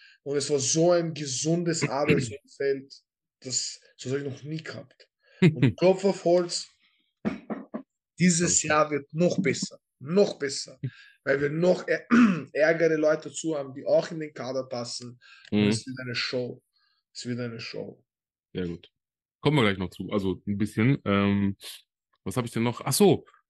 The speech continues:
Speaker 2: der persönlich bisher beste Moment in deiner Karriere?
Speaker 1: Ja, der
Speaker 2: Frank?
Speaker 1: Sieg gegen die Colorado Buffaloes in meinem allerersten Collegiate Start.
Speaker 2: Mhm.
Speaker 1: Wir sind, also ein Spieler war vor mir, nachdem ich mir den Knöchel verletzt habe, und er hat am Mittwochabend Training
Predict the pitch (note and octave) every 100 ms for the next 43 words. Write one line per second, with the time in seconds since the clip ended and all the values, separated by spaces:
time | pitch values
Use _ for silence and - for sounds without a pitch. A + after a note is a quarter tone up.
0 | _ _ _ _ _ C3 B2+ B2 A#2 E3+
1 | D#3+ - C3+ - C#3 A2 D#3+ E3 - D3+
2 | C3+ E3+ D#3+ C#3 C3+ B2+ B2+ D3+ F3+ G#2
3 | F#2 _ _ _ _ _ _ _ - C3+
4 | D3+ F3 D#3+ C#3 F#3 F3 F#3 F3 F3 -
5 | F#3 F#3 F3+ E3+ E3 E3 F#3 - F#3 F#3
6 | F#3 E3 D#3+ D#3+ - E3+ F3+ E3 F3 -
7 | F#3 - D#3+ E3+ E3+ E3 D#3+ - C3 B2+
8 | A2 - _ _ E3 D3+ F#2 - _ _
9 | B2+ E3+ G3+ D#3+ F3+ F#3+ F#3+ D#3+ D#3+ D#3+
10 | D#3+ D#3 G3 G#3 - F#3 F#3+ G#3 F#3+ E3
11 | - D#3+ E3 F#3+ F#3 E3 E3+ E3 E3 E3
12 | E3 F3+ F#3+ F3+ D3+ C#3+ - B2+ A#2+ D3+
13 | D3+ D3 C#3+ D3+ C#3+ E3 F#3+ - - A2+
14 | D#3 E3+ D#3 C#3 D3+ E3